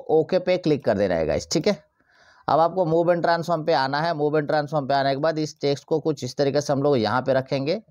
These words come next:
यहाँ पे, ठीक है। थोड़ा सा जूम इन कर लेंगे, थोड़ा सा और छोटा कर लेंगे यहाँ पे, ठीक है, कि अच्छा से एडजस्टमेंट दिखे आपका। और इस टेक्स्ट को यहाँ पे रखेंगे, यहाँ से बैक करेंगे गाइस और यहाँ से इफेक्ट पे जाएंगे, ऐड इफेक्ट पे जाएंगे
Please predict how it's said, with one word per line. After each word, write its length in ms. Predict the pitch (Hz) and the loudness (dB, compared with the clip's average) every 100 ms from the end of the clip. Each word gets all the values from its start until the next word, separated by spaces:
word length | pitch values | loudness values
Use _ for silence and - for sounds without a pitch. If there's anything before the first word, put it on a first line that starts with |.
| - | -6
यहाँ 260 | 104 107 - | -4 -4 -4
पे, 160 | 110 _ - | -8 _ -6
ठीक 120 | 151 | -2
है। 80 | 185 - _ _ _ - _ _ - | -2 -6 _ _ _ -20 _ _ -2
थोड़ा 200 | 165 190 | 2 2
सा 160 | 202 196 | 4 2
जूम 340 | 127 160 180 190 - | 2 2 0 -2 -4
इन 200 | 160 175 | -2 -2
कर 200 | 151 139 | 0 0
लेंगे, 240 | 123 127 143 | 2 0 0
थोड़ा 240 | 143 139 | 2 0
सा 120 | 143 | 0
और 260 | - 131 131 | 0 2 0
छोटा 280 | 135 123 127 | -2 -2 0
कर 160 | 127 | 0
लेंगे 220 | 113 113 | -2 -2
यहाँ 200 | 117 117 131 | -2 -2 -2
पे, 100 | 185 - | -4 -4
ठीक 180 | 147 139 | -6 -2
है, 140 | 180 - - | -4 -6 -2
कि 100 | 170 | 0
अच्छा 240 | 156 185 | 2 0
से 140 | 175 165 | 2 0
एडजस्टमेंट 480 | 143 139 147 143 104 | 2 -2 -2 -4 -2
दिखे 200 | 110 127 | -2 0
आपका। 320 | 98 - 92 _ _ _ _ - | -2 -4 -8 _ _ _ _ -2
और 120 | 147 | 0
इस 120 | 160 | 2
टेक्स्ट 220 | 165 156 - | 0 -2 0
को 80 | |
यहाँ 200 | 156 131 | 0 2
पे 100 | 160 | 0
रखेंगे, 400 | 147 - 156 165 - _ - - - | 0 0 -2 -2 -6 _ -20 -6 -2
यहाँ 180 | 165 | 0
से 140 | 196 214 | 2 2
बैक 280 | 165 185 - | 2 0 0
करेंगे 320 | 180 180 180 | 0 2 2
गाइस 240 | 185 196 | 2 2
और 140 | 185 170 | 2 2
यहाँ 180 | 175 180 | 0 -2
से 200 | 196 180 | -4 -6
इफेक्ट 300 | 170 185 180 | -2 -4 -2
पे 80 | 180 | -2
जाएंगे, 300 | 170 175 185 | 0 -2 -4
ऐड 280 | - 160 | -2 -2
इफेक्ट 260 | 170 175 - | -2 -4 -4
पे 80 | 180 | 0
जाएंगे 400 | 170 170 165 | 0 0 -2